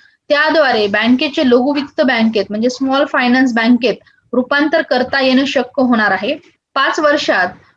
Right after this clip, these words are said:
अ, सहा, दोनशे त्रेसष्ट कोटी रुपये थकीत कर्जाची वसुली झाली असून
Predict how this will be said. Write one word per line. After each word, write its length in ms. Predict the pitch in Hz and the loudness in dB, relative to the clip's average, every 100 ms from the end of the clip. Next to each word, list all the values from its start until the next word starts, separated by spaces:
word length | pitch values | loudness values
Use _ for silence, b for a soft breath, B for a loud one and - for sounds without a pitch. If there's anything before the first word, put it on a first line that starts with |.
| _ - | _ -8
अ, 300 | 226 214 220 | -4 -2 -2
सहा, 340 | - 254 - | -2 -2 0
दोनशे 480 | 220 254 277 - 302 | 2 2 2 0 -4
त्रेसष्ट 600 | - 247 254 302 302 - | 0 0 0 -2 -4 -4
कोटी 440 | 285 269 262 269 | -2 -2 0 -4
रुपये 340 | 262 - 254 220 247 | -2 -2 -2 -2 -4
थकीत 260 | 247 269 262 | -6 -8 -4
कर्जाची 480 | 254 247 240 240 247 | -2 0 0 -2 -4
वसुली 400 | 226 240 269 254 | -4 -4 0 0
झाली 280 | 220 208 240 | 0 0 0
असून 340 | 240 240 190 | 0 -4 -6